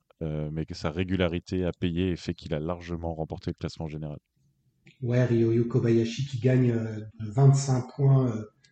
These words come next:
Speaker 2: sur Andreas Wellinger. Donc, euh, vingt-cinq points, ça correspond à un peu plus de, de douze mètres. Euh, disons que, euh, lorsqu'on s'est, euh, quitté, euh, lors de la, du premier prix,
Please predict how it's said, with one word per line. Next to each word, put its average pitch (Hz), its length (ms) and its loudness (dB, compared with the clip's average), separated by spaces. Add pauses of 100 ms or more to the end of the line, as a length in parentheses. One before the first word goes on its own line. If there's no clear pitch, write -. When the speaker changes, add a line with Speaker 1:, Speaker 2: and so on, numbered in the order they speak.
(160)
Speaker 2:
sur - 220 -4
Andreas 117 400 2
Wellinger. 120 500 6
Donc, 117 260 0
euh, 117 60 0
vingt-cinq 113 520 -4
points, 127 160 0
ça - 140 -10
correspond 120 580 -6
à 104 140 -6
un 107 200 -8
peu 127 100 -2
plus 131 260 -2
de, 110 240 -4 (400)
de 123 100 2
douze 131 280 4
mètres. 135 460 4 (460)
Euh, 104 380 -8
disons 117 380 4
que, 135 160 2
euh, 113 280 4
lorsqu'on 127 400 -2
s'est, 135 260 0
euh, 117 160 2
quitté, 143 460 2
euh, 113 240 2 (640)
lors 117 300 -2
de 113 120 -4
la, 107 340 -4
du 107 140 -8
premier 151 420 6
prix, 147 340 -2